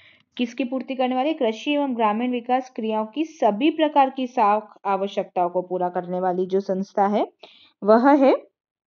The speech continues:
नाबार्ड। तो नाबार्ड का जो फुल फॉर्म है वह है राष्ट्रीय कृषि एवं ग्रामीण विकास बैंक। राष्ट्रीय कृषि एवं ग्रामीण विकास बैंक होता है नाबार्ड।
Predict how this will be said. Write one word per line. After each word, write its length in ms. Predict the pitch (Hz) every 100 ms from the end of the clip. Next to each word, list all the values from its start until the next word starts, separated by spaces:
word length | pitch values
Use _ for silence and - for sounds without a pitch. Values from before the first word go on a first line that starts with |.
| _ _ _ _ _ _ _
नाबार्ड। 480 | 214 202 185 185 160 - _ _ _
तो 60 | 190
नाबार्ड 480 | 196 208 233 254 247
का 440 | 262 254 262 262
जो 340 | 220 233 240 240
फुल 200 | 240 220
फॉर्म 220 | 262 269
है 80 | 254
वह 160 | 233
है 140 | 262 277
राष्ट्रीय 460 | 208 220 - 294
कृषि 340 | 285 254 - 269
एवं 280 | 277 240
ग्रामीण 460 | 208 202 196 240 269
विकास 600 | 233 220 226 277 - - _ _ _
बैंक। 380 | 190 185 160 156 _ _ _ _ _ 180
राष्ट्रीय 540 | 196 196 - 240 262
कृषि 360 | 254 226 226 240
एवं 360 | 226 233 247
ग्रामीण 400 | 202 190 196 226
विकास 520 | 226 196 202 208 269 196
बैंक 300 | 190 190 202
होता 280 | 180 180 175
है 260 | 196 - - _ _ _ _ _ _
नाबार्ड। 480 | 190 185 165 151 131